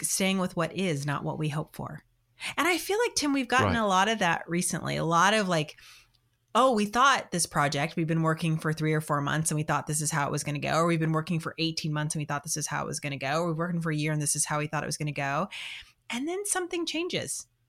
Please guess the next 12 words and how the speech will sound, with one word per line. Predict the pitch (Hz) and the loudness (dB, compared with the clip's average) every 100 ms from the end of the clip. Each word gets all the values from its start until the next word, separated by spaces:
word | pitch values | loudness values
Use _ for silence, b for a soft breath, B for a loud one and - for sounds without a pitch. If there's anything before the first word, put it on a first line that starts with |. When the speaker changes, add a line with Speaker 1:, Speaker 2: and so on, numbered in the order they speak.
| _ | _
Speaker 1:
right? | 180 202 262 - 226 | 0 2 0 -2 0
And, | 240 - - | 0 0 2
and | 247 | 4
I | 269 | 4
think | 269 339 | 2 0
there's | 330 - | 2 2
always | - 233 285 262 | 4 4 4 2
a | |
choice | 202 - 247 302 302 | 0 0 2 2 0
point | - 175 147 | 0 -4 -2
there | 139 120 120 160 B B B | -4 -4 -4 -8 B B B
of, | 175 175 | 4 4